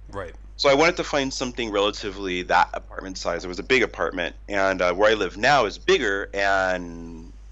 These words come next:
Speaker 2: three hundred bucks cheaper.
Speaker 1: Okay.
Speaker 2: Um,
Speaker 1: Well,
Speaker 2: so
Speaker 1: that's
Speaker 2: one
Speaker 1: a,
Speaker 2: of my
Speaker 1: that's
Speaker 2: f-
Speaker 1: a good, uh, <laughs> that's a good incentive to,
Speaker 2: Dude,
Speaker 1: to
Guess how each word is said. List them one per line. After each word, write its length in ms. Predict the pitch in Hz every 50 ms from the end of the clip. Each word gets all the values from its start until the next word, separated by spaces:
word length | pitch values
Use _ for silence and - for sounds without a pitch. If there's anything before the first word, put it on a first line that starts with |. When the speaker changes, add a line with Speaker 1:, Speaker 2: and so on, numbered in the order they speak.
| - -
Speaker 2:
three 160 | 104 104 101
hundred 220 | 107 101 90 80 -
bucks 280 | 90 82 - - -
cheaper. 380 | - - - - - - - - - - - - - - - - - - - - - - - -
Speaker 1:
Okay. 120 | 120 -
Speaker 2:
Um, 380 | 113 110 107 101 98 95 92 90
Speaker 1:
Well, 160 | - 110 113 110
Speaker 2:
so 60 | 107
Speaker 1:
that's 120 | 113 110 127
Speaker 2:
one 80 | 147
Speaker 1:
a, 20 | 151
Speaker 2:
of 40 |
my 100 | 147 127
Speaker 1:
that's 160 | 120 - - 127
Speaker 2:
f- 60 | 113
Speaker 1:
a 40 | -
good, 240 | 113 107 - 107
uh, 120 | 107 98 95 - - -
<laughs> 140 | - -
that's 280 | 131 117 - - - -
a 40 | -
good 140 | 117 107 104
incentive 420 | 101 - - 107 101 101 92 -
to, 260 | - 98 95 95 95 - - -
Speaker 2:
Dude, 160 | 156 160 139
Speaker 1:
to 60 | -